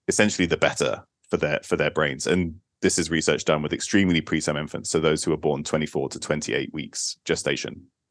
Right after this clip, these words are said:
When you look at the sort of related animal research and other research, it's really the white matter, which is this layer of the brain that sits under the gray matter, the cortex on the outside, but it's responsible for these really fast connections between different areas of the brain.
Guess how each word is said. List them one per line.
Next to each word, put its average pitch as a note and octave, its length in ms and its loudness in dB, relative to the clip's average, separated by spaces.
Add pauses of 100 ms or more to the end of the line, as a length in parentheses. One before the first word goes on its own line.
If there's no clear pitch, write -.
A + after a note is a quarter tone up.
(140)
When G2+ 200 6
you F#2+ 200 8
look G#2+ 180 6
at - 160 4
the E2 500 8 (400)
sort F#2+ 160 0
of E2+ 80 -2
related G2 320 6
animal A#2+ 320 6
research F#2 500 6
and F2 80 4
other E2+ 140 4
research, D#2 520 2
it's F2 200 -2
really F#2 160 6
the E2 140 2
white F2 260 6
matter, E2+ 320 2
which D#2+ 220 -2
is E2 140 0
this - 280 2
layer F#2+ 540 8
of F2 140 0
the - 60 4
brain E2 640 4 (120)
that - 180 0
sits - 460 2
under G#2+ 320 8
the E3+ 100 4
gray F#2+ 300 6
matter, E2+ 280 4
the G2 120 0
cortex - 640 2
on E2+ 80 4
the E2 80 4
outside, E2+ 420 4
but - 100 0
it's - 120 -4
responsible G2+ 420 4
for E2+ 120 -4
these E2+ 180 2
really F2 180 4
fast E2 500 4
connections D2+ 680 -2
between D#2+ 420 0
different - 320 -2
areas D2 320 0
of - 60 -6
the - 60 -14
brain. C2+ 360 -4